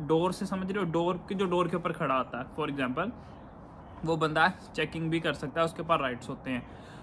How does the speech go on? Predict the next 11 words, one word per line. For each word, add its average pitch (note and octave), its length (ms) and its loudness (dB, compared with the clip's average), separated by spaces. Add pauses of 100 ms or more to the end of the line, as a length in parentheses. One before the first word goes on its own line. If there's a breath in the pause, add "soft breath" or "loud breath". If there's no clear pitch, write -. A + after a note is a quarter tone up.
(380 loud breath)
उसके G3+ 240 2
बाद G#3 220 4
सीसीटीवी F#3+ 540 0
का F#3+ 140 4
आ F3 60 8
जाता E3+ 220 2
है, G3+ 140 0 (180)
तो F3+ 60 -2
सीसीटीवी F#3 680 0
के F#3 120 -2
अंदर F3+ 300 0